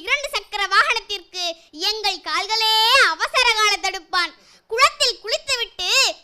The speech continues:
கரைக்கு வந்தவுடன் எங்கள் மேனியெல்லாம் வெண்மையாக இருக்கும். நாங்கள் தேய்த்து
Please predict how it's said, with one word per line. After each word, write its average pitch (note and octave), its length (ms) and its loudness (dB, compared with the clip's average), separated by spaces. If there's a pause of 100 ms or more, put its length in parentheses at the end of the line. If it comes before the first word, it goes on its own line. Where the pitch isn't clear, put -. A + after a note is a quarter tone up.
கரைக்கு C#5+ 460 0
வந்தவுடன் A4+ 640 0 (440)
எங்கள் A4+ 280 -4 (100)
மேனியெல்லாம் A#4+ 1080 2
வெண்மையாக B4+ 500 2 (160)
இருக்கும். E4 380 -14 (380)
நாங்கள் B4 380 2
தேய்த்து C#5+ 340 -2